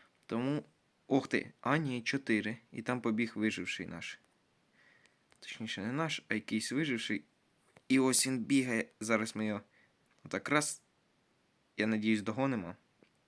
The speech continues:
І останній раз шмальнуть. Давай, давай, давай, давай, давай, доганяй. Все. Ну,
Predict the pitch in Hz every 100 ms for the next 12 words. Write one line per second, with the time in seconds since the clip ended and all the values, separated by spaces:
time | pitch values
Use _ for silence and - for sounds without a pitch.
0 | _ _ _ _ _ _ _ _ _ _
1 | _ - 123 123 - 123 120 110 101 -
2 | 110 104 95 - - _ _ _ _ _
3 | _ _ _ _ _ _ _ _ _ -
4 | - - - - - - - - - -
5 | - - - 52 107 - 139 139 120 98
6 | _ _ _ _ _ _ _ _ _ _
7 | _ _ _ _ _ _ _ - - -
8 | 135 - - - _ _ _ _ _ _
9 | _ - - _ _ _ - 175 180 175